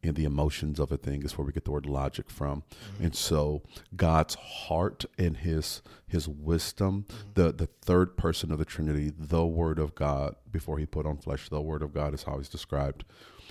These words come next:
Speaker 1: He puts on flesh and he manifests the word that was always in the Father's heart. The reason I bring that up, it's because we wanna see our church family. It's God's design. It's God's desire that we would manifest his truth,
Speaker 2: Mm-hmm.
Speaker 1: not just,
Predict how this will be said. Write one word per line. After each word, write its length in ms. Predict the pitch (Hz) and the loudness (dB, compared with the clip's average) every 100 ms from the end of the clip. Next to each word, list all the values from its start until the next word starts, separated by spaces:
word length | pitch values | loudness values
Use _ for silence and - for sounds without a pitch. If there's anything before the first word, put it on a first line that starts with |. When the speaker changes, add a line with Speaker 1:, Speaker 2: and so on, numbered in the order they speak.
| - | -2
Speaker 1:
He 120 | 92 | -2
puts 300 | - 92 - - | 2 0 0 -2
on 200 | 92 87 | 0 0
flesh 540 | - - 82 73 73 - | -2 0 2 2 0 -4
and 100 | 73 | -2
he 120 | 85 | -2
manifests 880 | 78 76 80 85 90 80 - 73 - | 0 0 4 4 4 0 -2 -2 -4
the 120 | - | -6
word 480 | 71 76 73 73 - - - - | -2 0 0 0 -4 -10 -16 -2
that 120 | 80 | 2
was 120 | 78 | 2
always 340 | - 80 80 80 | 4 4 4 2
in 80 | 73 | -2
the 60 | |
Father's 380 | 73 76 76 73 | -2 -2 -4 -4
heart. 280 | - 73 - | -4 -4 -2
The 60 | 85 | 0
reason 220 | 87 90 | 2 2
I 60 | |
bring 200 | 78 78 | 0 0
that 140 | 71 76 | 0 2
up, 300 | 135 95 - - - - | 4 2 -2 -20 -10 -2
it's 180 | 87 - | -2 0
because 480 | 82 - 78 73 | -2 0 0 0
we 100 | 90 | 0
wanna 260 | 90 90 82 | 2 2 0
see 340 | - - 78 76 | -2 -2 -2 0
our 160 | 82 71 | 0 0
church 400 | - - 87 - | -2 -4 -4 -4
family. 360 | - 73 73 71 | -6 -4 -2 -2
It's 120 | 76 | -4
God's 420 | 82 90 85 107 | -2 -2 0 -2
design. 440 | - 73 71 71 | -2 0 0 0
It's 120 | 71 - | -4 -4
God's 300 | 87 85 - | -2 -2 -2
desire 320 | 73 71 73 | -2 0 -2
that 160 | - | -2
we 100 | 76 | -2
would 180 | 73 73 - - _ | -2 -4 -6 -20 _
manifest 1000 | - 80 85 87 92 85 - - 71 - | -4 2 6 6 6 2 -2 -4 -4 -6
his 180 | - 71 | -10 -10
truth, 380 | - - 73 - - 123 | -10 -8 -8 -10 -16 -18
Speaker 2:
Mm-hmm. 200 | 104 87 | -6 2
Speaker 1:
not 240 | 85 - | 2 2
just, 480 | - 80 76 - - | -2 2 2 0 -8